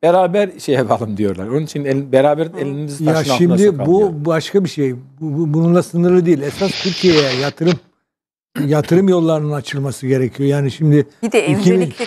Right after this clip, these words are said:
Speaker 2: konu ekonomi gerçekten şu an
Speaker 1: Ha.
Speaker 2: Türkiye
Speaker 3: şimdi
Speaker 2: için.
Speaker 3: iki bin yedilerde, iki bin sekizlerde o tarihlerde şey, Resul'da rakamlar vardır mutlaka.
Speaker 2: <laughs>
Speaker 3: Çok ciddi bir dış yatırım geldi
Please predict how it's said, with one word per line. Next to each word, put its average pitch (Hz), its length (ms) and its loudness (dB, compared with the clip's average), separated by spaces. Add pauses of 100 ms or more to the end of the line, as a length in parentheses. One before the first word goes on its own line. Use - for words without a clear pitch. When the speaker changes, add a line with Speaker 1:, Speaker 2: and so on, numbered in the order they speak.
(100)
Speaker 2:
konu 214 180 -2
ekonomi 214 500 -2
gerçekten 165 580 -4
şu - 160 -6
an 175 40 -2
Speaker 1:
Ha. - 80 -2
Speaker 2:
Türkiye 196 160 -4
Speaker 3:
şimdi 175 220 4
Speaker 2:
için. 180 120 2
Speaker 3:
iki 180 140 0
bin 190 100 4
yedilerde, 185 640 2
iki 175 200 -4
bin 185 60 2
sekizlerde 170 640 0
o 170 120 0
tarihlerde 160 680 0
şey, 151 440 -2
Resul'da 151 480 0
rakamlar 156 420 -2
vardır 160 440 -2 (300)
mutlaka. 165 640 -2 (120)
Speaker 2:
<laughs> - 120 -20
Speaker 3:
Çok 180 220 0
ciddi 165 360 0
bir 160 200 2
dış - 400 -2 (380)
yatırım 151 440 0
geldi 135 280 -2